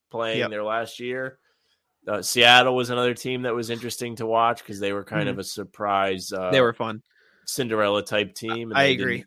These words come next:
Speaker 2: I
Speaker 1: get it done.
Speaker 2: I think the Phillies are fun too. They haven't won in a long time. Uh, that could be
Speaker 1: Yeah,
Speaker 2: fun for them. I don't know.
Speaker 1: two thousand eight.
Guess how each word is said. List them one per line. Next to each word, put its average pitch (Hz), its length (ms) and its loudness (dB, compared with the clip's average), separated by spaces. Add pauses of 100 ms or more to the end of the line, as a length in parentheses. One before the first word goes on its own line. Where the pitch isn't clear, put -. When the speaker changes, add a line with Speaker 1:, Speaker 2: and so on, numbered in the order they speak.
Speaker 2:
I - 40 -4
Speaker 1:
get 98 120 -2
it 95 100 -10
done. 98 340 -4 (380)
Speaker 2:
I 240 60 -12
think 285 160 -4
the 208 100 -2
Phillies 151 360 4
are 139 60 -4
fun 127 240 -2
too. 135 180 -4
They 147 80 0
haven't 143 260 -4
won 123 140 -6
in 117 80 -10
a 117 80 -8
long 110 180 -10
time. 131 480 -10
Uh, 104 400 -16
that 135 80 -8
could 120 160 -12
be 120 300 -12 (560)
Speaker 1:
Yeah, 98 180 2
Speaker 2:
fun 85 120 -4
for - 80 -14
them. - 120 -8
I - 40 0
don't 107 80 4
know. - 60 6
Speaker 1:
two - 80 0
thousand 90 120 -6
eight. 92 120 -8